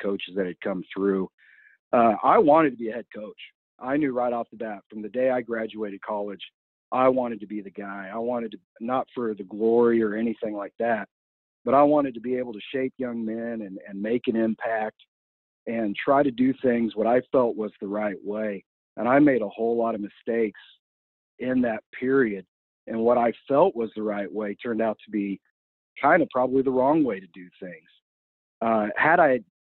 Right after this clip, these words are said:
had the opportunity to do it all again, I probably shoulda went ahead and got in touch with some of the other coaches in the league, uh, when there were, South was open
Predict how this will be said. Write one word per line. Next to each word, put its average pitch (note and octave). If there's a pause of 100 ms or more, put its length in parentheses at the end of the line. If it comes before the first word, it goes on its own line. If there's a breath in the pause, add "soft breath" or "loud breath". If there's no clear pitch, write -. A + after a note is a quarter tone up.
(140)
had C#3
the C3
opportunity C3
to A#2+
do C3
it B2+
all B2
again, A2+ (640)
I -
probably F#3 (440)
shoulda E3 (220)
went C#3+
ahead C3+
and A#2+
got B2+
in A#2
touch B2+
with A#2+
some B2+
of B2
the A2
other A#2
coaches A#2+
in A#2
the A2+
league, G#2 (600)
uh, G#2 (260)
when B2
there A#2+
were, A2 (440)
South A#2
was G#2+
open A#2